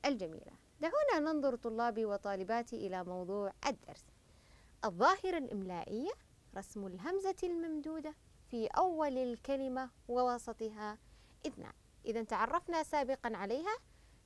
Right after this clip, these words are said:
دعونا نسترجع معًا ما تعرفنا عليه ونكمل. إذا درسي رسم الهمزة الممدودة في أول الكلمة ووسطها.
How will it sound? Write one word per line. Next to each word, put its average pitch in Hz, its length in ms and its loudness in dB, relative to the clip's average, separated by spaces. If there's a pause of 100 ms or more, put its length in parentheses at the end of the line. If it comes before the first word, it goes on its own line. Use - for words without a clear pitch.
دعونا 247 480 2
نسترجع 262 720 -2
معًا 269 240 -2
ما 233 180 -2
تعرفنا 208 540 -4
عليه 247 400 0
ونكمل. - 440 -4 (320)
إذا 190 180 0
درسي 285 500 2 (280)
رسم 208 380 -6
الهمزة 294 640 -2
الممدودة 294 600 -2 (720)
في 202 160 0
أول 370 500 8
الكلمة 311 760 0 (340)
ووسطها. - 640 0